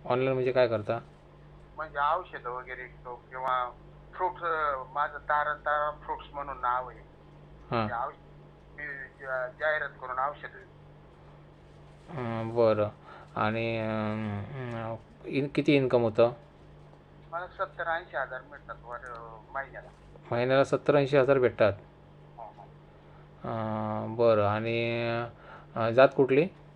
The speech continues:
Speaker 2: मराठा आहे जात.
Speaker 1: मराठा. आणि ठीक आहे, बरं. आणि, अं, तुम्हाला क-, म्हणजे तुमचं लग्न झालं होतं पहिलं?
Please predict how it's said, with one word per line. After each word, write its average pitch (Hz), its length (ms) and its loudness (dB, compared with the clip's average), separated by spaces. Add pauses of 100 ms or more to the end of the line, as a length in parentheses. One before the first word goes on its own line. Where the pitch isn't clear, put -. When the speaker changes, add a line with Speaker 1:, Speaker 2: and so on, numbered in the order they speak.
(480)
Speaker 2:
मराठा 156 340 -4
आहे 110 100 -10
जात. - 180 -20 (580)
Speaker 1:
मराठा. 110 420 0 (640)
आणि 107 480 -4
ठीक 117 220 0
आहे, 104 180 0
बरं. 107 580 0 (220)
आणि, 107 540 -4 (760)
अं, - 160 -14 (760)
तुम्हाला 139 220 8
क-, 139 380 4
म्हणजे 131 180 0
तुमचं 143 260 2
लग्न 143 220 10
झालं 123 180 8
होतं 104 140 4
पहिलं? 110 340 4